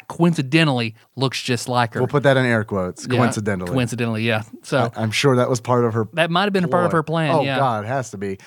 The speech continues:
Speaker 2: 'Cause, I mean, like, N P Cs in the village are even like, "Isn't it weird that she looks exactly like Lady Claudia?"
Speaker 1: Yeah.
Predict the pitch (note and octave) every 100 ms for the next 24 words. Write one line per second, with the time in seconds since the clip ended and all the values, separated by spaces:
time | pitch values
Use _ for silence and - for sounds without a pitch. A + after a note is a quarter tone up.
0 | - - E3+ F3 E3+ D#3 D3 D#3+ D#3+ D3
1 | C3+ E3+ C#3+ A#2+ F#2+ C#3+ F3 G#2 F2+ G#2+
2 | G#2 G2+ G2+ G2 - G3 G3 A#3+ A#3 D3
3 | D3+ E3 G#3 F#3 - E3+ E3+ D#3 C3 F#2+
4 | A#2+ C#3 - D#3+ C#3+ B2+ - B2 C3+ C#3
5 | A#2 B2+ B2+ C#3 D#3+ A2+ A2+